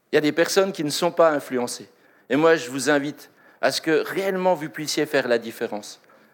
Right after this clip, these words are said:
Que Dieu puisse agir dans nos vies. Qu'est-ce qui me pousse à réve-, à me réveiller le matin ? Hier, avec, euh,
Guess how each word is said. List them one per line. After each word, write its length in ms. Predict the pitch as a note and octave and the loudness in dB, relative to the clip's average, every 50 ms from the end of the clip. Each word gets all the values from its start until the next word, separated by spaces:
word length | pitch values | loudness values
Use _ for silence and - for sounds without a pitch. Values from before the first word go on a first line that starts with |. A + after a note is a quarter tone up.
| _ _ _ _ _ _ | _ _ _ _ _ _
Que 100 | - D#3 | -8 -8
Dieu 240 | C3+ C#3+ G#3+ A#3+ - | -4 -2 -2 -2 -2
puisse 300 | - G3+ G3+ F#3+ - - | -2 -6 -6 -6 -2 0
agir 500 | - F3 E3+ D3 F3 G3 G3+ G3+ F3+ F3 - - - - - | 0 0 0 0 -2 -2 -2 -2 -2 -4 -10 -14 -20 -20 -2
dans 180 | B2+ D3 D#3 | 0 2 2
nos 160 | D#3 D#3 D#3+ D3 | 4 4 2 0
vies. 220 | - E3 F3 D#3 - - _ _ _ _ _ _ _ _ _ _ | 0 -4 -6 -8 -10 -16 _ _ _ _ _ _ _ _ _ _
Qu'est-ce 200 | - B3+ - - | -6 -4 -4 -2
qui 120 | - A3+ | 0 0
me 80 | A3+ G#3+ | 0 0
pousse 260 | A3+ - A#3 G#3 - | 0 -2 -4 2 2
à 60 | G3 | 2
réve-, 220 | E3 D#3 E3+ D3+ D#3 | 2 2 2 4 4
à 120 | D3 D3+ | 4 4
me 80 | D3+ D3+ | 4 2
réveiller 380 | D3 D#3+ D#3 D3+ D#3 D#3 D3+ | 2 2 2 2 2 2 0
le 100 | D3 C#3+ | 0 2
matin ? 400 | C#3+ C#3+ C#3+ - - D#3 C#3+ B2+ - - _ _ _ _ _ _ _ _ _ _ _ _ _ _ _ _ _ - - - - _ - - C3+ - - | 2 2 2 4 2 0 0 0 -6 -14 _ _ _ _ _ _ _ _ _ _ _ _ _ _ _ _ _ -20 -20 -20 -20 _ -10 -10 -10 -10 -4
Hier, 320 | C#3+ D3 F3+ G#3 G#3+ G3 | 2 4 6 6 6 6
avec, 320 | F3 C#3+ C3 C3+ C3+ - C3+ | 4 4 4 2 2 2 2
euh, 220 | B2+ B2 A#2 A2 | 4 4 4 2